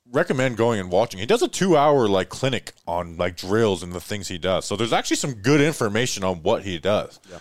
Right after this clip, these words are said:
Speaker 1: Now, we don't know how great he is at applying it because now the, the Bills' sack rate has been amazing the last two years. Pressure rate has been bad.
Speaker 2: I have a contradiction to you that explains exactly why the pressure rate is high.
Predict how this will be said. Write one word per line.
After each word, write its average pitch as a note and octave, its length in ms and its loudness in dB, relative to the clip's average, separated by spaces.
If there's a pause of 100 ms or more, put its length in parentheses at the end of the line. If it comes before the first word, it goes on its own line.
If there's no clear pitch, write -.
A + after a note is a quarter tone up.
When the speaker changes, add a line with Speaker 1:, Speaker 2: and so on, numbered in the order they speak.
(160)
Speaker 1:
Now, F#2+ 360 -2 (360)
we G2+ 100 -2
don't G#2+ 180 0
know G#2+ 180 2
how G2 460 0
great F#2 280 -2
he G2 160 -2
is F2+ 260 -4
at D2+ 80 -8
applying F#2+ 540 -2
it B2+ 120 -6
because F#2+ 360 -4 (540)
now G2+ 200 0
the, F#2 120 -4
the A2 180 -4
Bills' C#3 320 2
sack E3+ 340 -2
rate G#2+ 140 0
has A2 120 -2
been G#2+ 140 -2
amazing G2 520 -2
the D#2+ 100 -4
last E2+ 280 0
two F#2 100 -8
years. D#2+ 360 -10 (440)
Pressure F3 420 2
rate A#2 240 2 (280)
has A2+ 240 -2
been G#2 260 -4
bad. G2 380 -2
Speaker 2:
I C#3 80 -4
have C#3 160 0
a C#3 60 -4
contradiction B2+ 680 -4
to B2 100 -8
you A2+ 120 -2
that A2 160 -4
explains A2 520 -6
exactly G#2+ 480 -4
why G2+ 240 -4
the F#2 80 -14
pressure G#2 340 -8
rate F#2+ 180 -8
is - 140 -8
high. E2+ 220 -8